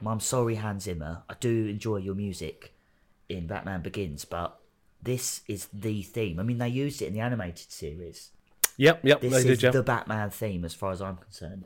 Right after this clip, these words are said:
Speaker 2: Yeah.
Speaker 1: And, like, and I remember you saying about how, uh,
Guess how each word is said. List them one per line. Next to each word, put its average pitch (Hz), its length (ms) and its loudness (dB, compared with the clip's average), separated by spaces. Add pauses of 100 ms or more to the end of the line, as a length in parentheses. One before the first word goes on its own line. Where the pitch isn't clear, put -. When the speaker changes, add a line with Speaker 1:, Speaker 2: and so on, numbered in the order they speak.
(140)
Speaker 2:
Yeah. 113 320 6
Speaker 1:
And, 110 180 -2 (220)
like, 139 180 4 (100)
and 127 140 4
I - 20 2
remember 143 240 2
you 139 220 -2
saying 117 240 -2
about 104 220 -2
how, 113 320 -2 (720)
uh, - 40 -4